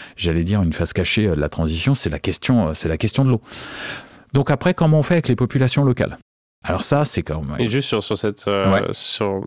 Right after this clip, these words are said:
Speaker 2: le, la R S E ou de, enfin, ou de l'E S G plutôt de, de la mine, est-ce que c'est possible de faire une mine, euh, entre guillemets, propre ?
Speaker 1: Non, alors déjà, mine propre, c'est un peu comme, euh, le véhicule propre, euh, c'est comme l'énergie propre, ça n'existe pas. Vous avez forcément une consommation et vous avez forcément des émissions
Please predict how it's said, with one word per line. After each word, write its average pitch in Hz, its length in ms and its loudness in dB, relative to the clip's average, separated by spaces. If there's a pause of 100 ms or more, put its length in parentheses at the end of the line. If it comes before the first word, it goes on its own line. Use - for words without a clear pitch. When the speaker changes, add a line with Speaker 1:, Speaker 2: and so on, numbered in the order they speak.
(120)
Speaker 2:
le, 98 580 -2 (180)
la 98 300 0
R 104 60 0
S - 220 -4
E 110 240 0
ou 95 140 0
de, 95 220 -2
enfin, 101 160 -2
ou 98 80 0
de 101 100 -2
l'E 107 60 2
S 101 160 0
G 113 100 0
plutôt 107 320 -4
de, 92 260 -2
de - 300 -4
la 95 160 0
mine, 117 200 2
est-ce 98 120 -2
que 160 80 -4
c'est 117 140 -6
possible 110 400 -2
de 95 60 0
faire 90 240 -2
une 95 120 -4
mine, 101 380 0
euh, 90 120 0 (440)
entre - 180 -6
guillemets, 101 300 -2
propre ? - 480 -4 (500)
Speaker 1:
Non, 87 140 2
alors 76 140 0
déjà, 87 280 2
mine 87 480 4
propre, - 260 -2
c'est - 140 -4
un 78 120 0
peu 92 120 0
comme, 80 220 0
euh, 76 160 2
le 78 120 2
véhicule 78 360 0
propre, - 400 -2
euh, 73 180 0
c'est - 160 -4
comme 71 160 -2
l'énergie 76 400 0
propre, - 220 -2
ça 78 120 -4
n'existe 76 360 -2
pas. 92 120 0
Vous 82 180 -2
avez 80 100 0
forcément 87 340 -2
une 90 80 4
consommation 82 640 0
et 98 60 4
vous 78 120 -2
avez 78 120 2
forcément 85 500 0
des 82 220 0
émissions 82 360 0